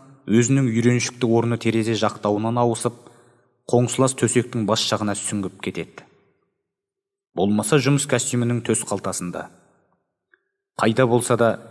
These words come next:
әйтеуір ешкім көрмейтін бір жерге. Түнгі сағат он бір жарымда қонақтар кете қоймаса, сол орнынан қозғалмайды. Сопақша шылымның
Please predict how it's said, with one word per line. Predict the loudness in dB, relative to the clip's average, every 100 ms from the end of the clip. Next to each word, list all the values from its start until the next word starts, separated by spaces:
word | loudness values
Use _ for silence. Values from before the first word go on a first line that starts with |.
| -20 -20 _ _
әйтеуір | 0 2 4 6
ешкім | 4 4 0 0
көрмейтін | 0 0 -2 -4 -4
бір | -4
жерге. | -4 -6 -6 -8 -10 _ _ _ _ _ _ _ _ _ _ _ _ _ _ _ _ _ _ _ _ _ _ _ _ _
Түнгі | -2 0 2
сағат | 2 2 2
он | 2 2
бір | 2 2
жарымда | 2 2 2 2 0 -10 -20 -16
қонақтар | -2 0 0 0 0
кете | 2 4 6
қоймаса, | 6 4 2 0
сол | 2 4 4
орнынан | 2 0 -2
қозғалмайды. | -2 -2 0 0 -4 -8 -18 -20 _ _ _ _ _ _ _ -2
Сопақша | 0 2 2 0
шылымның | 2 2 4 2